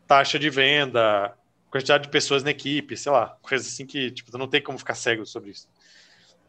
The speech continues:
Então, tu olha que, sei lá, o time de C X, por exemplo, não consegue mais dar conta do, de fazer a implantação,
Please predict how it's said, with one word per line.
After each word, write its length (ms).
Então, 160
tu 160
olha 320
que, 600
sei 120
lá, 100
o 40
time 260
de 640
C 200
X, 260
por 160
exemplo, 360
não 120
consegue 400
mais 220
dar 140
conta 420
do, 200
de 220
fazer 280
a 40
implantação, 800